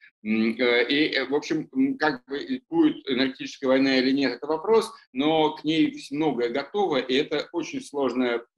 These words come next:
такая проблема, которая нам предстоит, и это, э, э, российские власти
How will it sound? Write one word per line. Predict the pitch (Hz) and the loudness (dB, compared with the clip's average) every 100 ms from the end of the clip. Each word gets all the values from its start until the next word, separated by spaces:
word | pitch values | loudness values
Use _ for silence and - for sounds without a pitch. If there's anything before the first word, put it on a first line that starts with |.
| 117 | -12
такая | 120 135 117 101 - | -6 0 0 -2 -8
проблема, | 120 120 165 185 139 | -6 -2 0 0 0
которая | 117 123 127 | 0 0 0
нам | 127 | 0
предстоит, | 123 - 190 190 | -2 -4 -4 -2
и | 143 | 0
это, | 143 143 135 - _ - | 0 0 -4 -8 _ -6
э, | 139 | -2
э, | 131 131 131 | 2 4 4
российские | 139 135 - - 139 | 2 0 -4 -4 0
власти | 151 160 - 123 | 2 2 0 -2